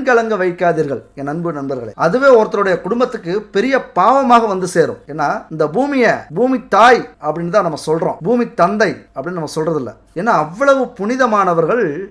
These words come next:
நம்ம குடும்பத்து பெண்கள். அப்ப நம்ம குடும்பத்து பெண்கள் மேல நமக்கு எந்த அளவுக்கு மரியாதை இருக்குதோ அந்த அளவுக்கு தான்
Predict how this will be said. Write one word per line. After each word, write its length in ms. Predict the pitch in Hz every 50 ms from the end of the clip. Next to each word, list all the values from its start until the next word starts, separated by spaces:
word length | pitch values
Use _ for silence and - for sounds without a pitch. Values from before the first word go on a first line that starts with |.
| _ -
நம்ம 280 | 151 143 147 147 139 - -
குடும்பத்து 360 | 175 226 233 214 - - 226 - -
பெண்கள். 300 | 170 180 202 208 180 - - - _ _ -
அப்ப 160 | - - 180
நம்ம 180 | 180 170 165 -
குடும்பத்து 340 | - 185 247 240 - - 254 -
பெண்கள் 320 | - 202 202 202 196 185
மேல 120 | 180 170 156 131
நமக்கு 320 | 123 135 139 131 - 139 139
எந்த 120 | 160 208
அளவுக்கு 220 | 214 214 202 196 156 135 143
மரியாதை 320 | 156 190 233 233 208 202
இருக்குதோ 320 | 170 170 180 165 156 131 143 202 240 - _ _
அந்த 240 | - 151 165 208 208 196
அளவுக்கு 300 | 208 233 240 226 233 196
தான் 220 | 180 156 170 214